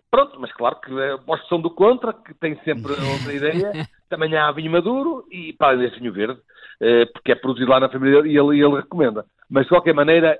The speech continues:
Speaker 1: eh, sobretudo para quem, eu sou um bocado contra aquelas pessoas que é, eh, "não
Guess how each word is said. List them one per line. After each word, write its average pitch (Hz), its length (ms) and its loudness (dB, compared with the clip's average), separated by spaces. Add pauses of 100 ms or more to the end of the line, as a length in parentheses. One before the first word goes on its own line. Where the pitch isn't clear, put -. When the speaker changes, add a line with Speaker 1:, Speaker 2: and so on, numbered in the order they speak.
Speaker 1:
eh, 143 220 4 (200)
sobretudo 185 360 -2
para 202 100 4
quem, - 320 0 (180)
eu 196 200 2
sou 202 160 0
um 196 40 -4
bocado 190 260 0
contra 160 200 0
aquelas 151 360 2
pessoas 160 320 -2
que 127 200 -2
é, 101 100 -2 (360)
eh, 170 640 2
"não 196 300 2